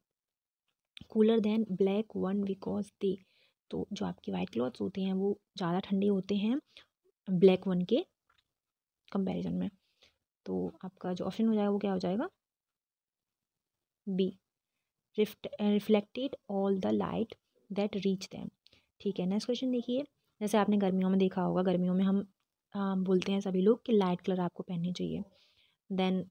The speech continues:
उसी के अपोजिट आप सर्दियों में आप स्कूल को बोलते हैं लोग कि डार्क कलर आप पहने, तो आप सर्दियों में क्या है, आप जितना भी आपने देखा होगा most of the कपड़े आपके ब्लैक में मिलेंगे या मतलब डार्क शेड में मिलेंगे, तो यही रीज़न होता है, ठीक है, क्योंकि वो क्या कर रहे होते हैं,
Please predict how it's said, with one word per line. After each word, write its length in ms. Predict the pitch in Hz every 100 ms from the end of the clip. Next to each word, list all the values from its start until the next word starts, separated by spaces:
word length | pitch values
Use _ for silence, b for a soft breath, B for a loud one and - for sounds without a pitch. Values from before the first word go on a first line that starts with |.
| _ -
उसी 160 | 208 214
के 120 | 226
अपोजिट 480 | 202 190 202 240 277
आप 180 | 185 -
सर्दियों 400 | - 190 190 220
में 100 | 220
आप 120 | 208
स्कूल 240 | - - 202
को 120 | 202
बोलते 300 | 196 185 190
हैं 100 | 196
लोग 200 | 214 277 B B _ -
कि 380 | 202 190 196 - _ _ -
डार्क 240 | 190 180 190
कलर 160 | 180 175
आप 140 | 170 -
पहने, 300 | 175 175 175
तो 240 | 185 185
आप 180 | 185 180 - -
सर्दियों 480 | - 196 180 208 214
में 140 | 220
क्या 140 | 208
है, 100 | 202
आप 180 | 247 214
जितना 420 | 180 - 196 214
भी 140 | 226 226
आपने 180 | 208 202
देखा 220 | 196 196
होगा 180 | 190 208
most 460 | 196 185 208 202
of 80 | 196
the 100 | 202 -
कपड़े 220 | 180 202
आपके 280 | 208 - 202
ब्लैक 320 | 175 175 190 -
में 80 | 170
मिलेंगे 320 | 165 170 190
या 60 |
मतलब 240 | 208 220 196
डार्क 240 | 175 190
शेड 200 | - 185
में 60 | 180
मिलेंगे, 400 | 170 - - 208 _ _ _ _ b b b _ _
तो 80 | -
यही 260 | 208 214 208
रीज़न 300 | 208 190 185
होता 220 | 175 175
है, 100 | -
ठीक 160 | 208 415
है, 60 | 480 b b b _ _ _ _ _ - -
क्योंकि 220 | 214 202
वो 280 | 208 196 233
क्या 160 | 302 208
कर 140 | 208
रहे 120 | 190
होते 260 | 190 180 180
हैं, 140 | 202